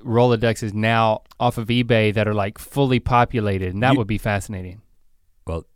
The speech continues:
Speaker 2: yeah, it would, but you can also buy brand new ones because
Speaker 1: Well, I'm not into that.
Speaker 2: in the interview that this woman, this author conducted with the daughter of Arnold,
Speaker 1: Mm-hmm.
Speaker 2: she said, you know, "I want, I'm talking about this from my book, Obsolete," and she, and the girl got a little upset and was like,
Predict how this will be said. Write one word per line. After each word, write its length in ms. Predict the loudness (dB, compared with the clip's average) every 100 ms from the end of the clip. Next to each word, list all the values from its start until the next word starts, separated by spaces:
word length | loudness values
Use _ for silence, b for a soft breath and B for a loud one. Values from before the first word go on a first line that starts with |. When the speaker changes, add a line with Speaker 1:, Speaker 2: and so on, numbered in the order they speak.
| -10
Speaker 2:
yeah, 120 | -8
it 60 | -4
would, 220 | -4 -4
but 140 | -8
you 80 | -6
can 80 | -4
also 240 | -2 -2
buy 180 | -4 -6
brand 300 | -6 -6 -4
new 140 | -4 -4
ones 200 | -10 -14
because 600 | -14 -2 2 2 0 -10 -20 _ _
Speaker 1:
Well, 100 | -4
I'm 240 | -2 0
not 200 | 0 0
into 160 | 0 -2
that. 180 | -2 2 4
Speaker 2:
in 180 | 4 2 4
the 200 | 4 4 -2 -12 -4
interview 560 | 2 6 6 4 0 -4 -4
that 220 | -6 -2
this 220 | -2 -2
woman, 460 | -2 0 0 -2 -6
this 140 | -8
author 400 | -4 -4 -2 -4
conducted 540 | -4 -2 -2 -2 -8 -6
with 380 | -6 -6 -8 -10
the 180 | -8
daughter 420 | -4 -2 -2 -2 -6
of 180 | -8 -6
Arnold, 540 | -4 -4 -6 -12 -16 _
Speaker 1:
Mm-hmm. 300 | -6 -4 -6 -10 _
Speaker 2:
she 200 | -8 -4
said, 320 | 0 0 0 -2
you 80 | -2
know, 80 | -2
"I 120 | 0
want, 200 | 2 2
I'm 140 | 0 -2
talking 320 | 0 0 0
about 160 | -2
this 120 | -4 -6
from 140 | -4
my 80 | -4
book, 240 | -4 -4
Obsolete," 500 | -6 -10 -8 -8 -8
and 120 | -12
she, 240 | -12 -12 -12
and 220 | -12 -12
the 80 | -12
girl 260 | -10 -8 -6
got 120 | -6
a 40 | -8
little 180 | -10
upset 340 | -10 -6 -4 -4
and 80 | -8
was 160 | -12
like, 160 | -12